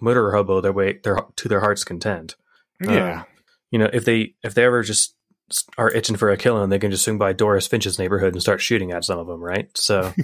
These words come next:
Speaker 2: <laughs> Right.
Speaker 1: And I don't remember what the quest update log was for Taking Root before,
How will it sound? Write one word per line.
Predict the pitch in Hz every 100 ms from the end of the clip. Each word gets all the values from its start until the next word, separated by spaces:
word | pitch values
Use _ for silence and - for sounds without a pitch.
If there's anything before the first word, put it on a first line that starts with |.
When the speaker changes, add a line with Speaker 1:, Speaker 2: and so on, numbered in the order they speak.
| -
Speaker 2:
<laughs> | 139 -
Right. | 139 - - - - - - _ - 185 - - - _ _ _ _ -
Speaker 1:
And | 104 98 92 - -
I | 147
don't | 196
remember | 190 170 156
what | 131 151
the | 117
quest | - 131 120 - - -
update | 120 - 113
log | 113 110 104 101
was | 104 101
for | -
Taking | 101 123 113 95
Root | 98 104 -
before, | 90 - 104 90 82 82